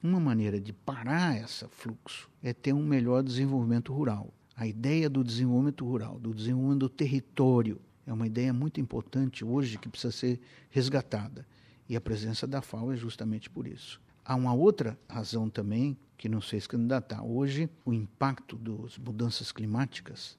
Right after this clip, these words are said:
sobre a produção agrícola no mundo é muito importante. Em algumas áreas é devastador. Nós temos visto perder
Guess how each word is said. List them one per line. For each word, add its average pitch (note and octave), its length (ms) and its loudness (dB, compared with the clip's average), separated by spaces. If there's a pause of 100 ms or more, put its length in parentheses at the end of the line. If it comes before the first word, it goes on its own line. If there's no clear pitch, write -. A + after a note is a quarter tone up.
(120)
sobre A#2 440 -2
a - 20 0
produção A2 480 -2
agrícola G#2+ 560 -2
no G#2 100 -2
mundo A2+ 460 0 (340)
é A2 200 0
muito C3 320 2
importante. - 680 -6 (180)
Em A2+ 60 -4
algumas A#2 640 2 (300)
áreas C#3 380 2
é C3+ 80 2
devastador. B2+ 680 -2 (440)
Nós - 180 -6
temos B2 340 0
visto A#2+ 360 -4
perder A2+ 600 0